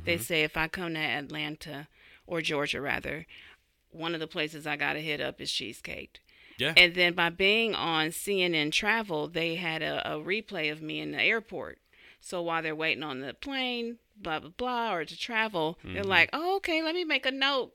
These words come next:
Speaker 1: That stuff looks good." So
Speaker 2: Yeah.
Speaker 1: how does it make me feel?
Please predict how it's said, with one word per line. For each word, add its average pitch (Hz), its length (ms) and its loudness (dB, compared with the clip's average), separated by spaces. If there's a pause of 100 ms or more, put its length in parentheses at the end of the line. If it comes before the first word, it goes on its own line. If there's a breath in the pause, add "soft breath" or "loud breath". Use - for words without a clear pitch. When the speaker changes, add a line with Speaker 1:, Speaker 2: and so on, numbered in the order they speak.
Speaker 1:
That 156 240 4
stuff 208 260 2
looks 185 240 -6
good." 220 520 8
So 202 380 8
Speaker 2:
Yeah. 190 80 0 (500 loud breath)
Speaker 1:
how 254 200 12
does 269 120 4
it 247 100 0
make 226 220 8
me 196 140 0
feel? 453 880 12